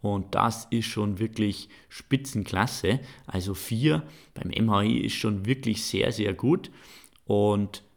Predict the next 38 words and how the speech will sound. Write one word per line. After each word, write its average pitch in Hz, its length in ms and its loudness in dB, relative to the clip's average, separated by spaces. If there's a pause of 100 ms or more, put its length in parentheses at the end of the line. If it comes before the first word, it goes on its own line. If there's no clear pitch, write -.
(260)
das - 440 -2
ist 120 160 0
ein 107 220 2
Produkt, 104 460 -2
das 101 180 2
einfach, 101 560 0 (500)
ja, - 200 -12
in 107 160 -2
so 123 180 2
viele 123 300 4
Produkte, 110 460 -2
in 101 40 -2
so 117 140 0
viele 104 220 2
Gerichte 107 460 -2 (140)
reingenommen 131 720 2
werden 120 220 4
kann 120 280 2 (340)
und 104 240 -2
hier 127 280 0
wirklich 120 400 -2 (140)
viele 165 380 4
Proteine 127 580 4
reinbringt 110 540 2 (280)
bei 98 240 2 (180)
wenig 107 360 2
Kalorien. 101 460 0 (140)
Und 90 120 -4
was 110 180 0
hier 143 120 4
noch 147 120 0
dazu 135 340 -2
kommt 104 200 -2
beim 98 140 0
Eiklar, - 380 -2
ist - 220 -2
ganz 107 220 0
einfach 123 480 0